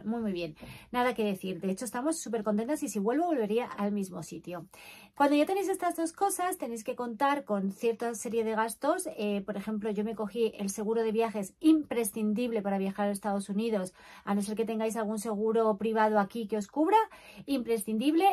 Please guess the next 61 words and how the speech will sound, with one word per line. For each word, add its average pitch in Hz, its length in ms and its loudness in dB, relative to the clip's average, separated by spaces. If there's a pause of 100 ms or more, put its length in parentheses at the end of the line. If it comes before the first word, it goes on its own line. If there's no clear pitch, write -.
(160)
eh, 226 240 2
porque 233 260 -4
es - 240 -8
muy 392 200 2
barato 403 280 6
y 370 60 0
sin 330 100 -2
embargo 277 220 0
allí 262 160 -4
todo 269 160 2
es 269 100 -8
carísimo. 190 540 -2
Por 175 100 -8
ejemplo, 196 460 -4 (240)
el 226 140 2
otro 233 120 0
día 254 160 0
la 240 60 -2
chica 254 200 -6
se 226 120 -8
quejaba 262 400 -2
que 214 200 -2
una 247 200 -4
analítica 240 500 -4
y 233 40 4
unos 226 180 -4
antibióticos 247 520 -2
le 294 60 2
había 226 160 -2
costado 277 340 -2
mil 254 160 -6
seiscientos 208 580 -4
dólares. 160 500 -6 (480)
Em, 240 720 4
que 247 100 -2
tenía 240 220 0
un 262 80 -6
seguro, 339 440 2
pero 262 140 2
tenía 226 240 0
que 233 100 -4
pagarlo 240 440 -2
ella 254 280 2
antes 330 300 2
y 285 40 -4
luego 233 180 2
el 254 80 -2
seguro 269 480 2
os 240 120 2
lo 208 80 2
devuelve. 202 500 0
Yo 311 200 2
creo 370 240 -2
que 370 80 -2
el 294 120 0
mío 311 260 2
no, 220 280 -2
creo 247 200 -2
que 294 80 -2
el 285 100 0
mío 320 220 2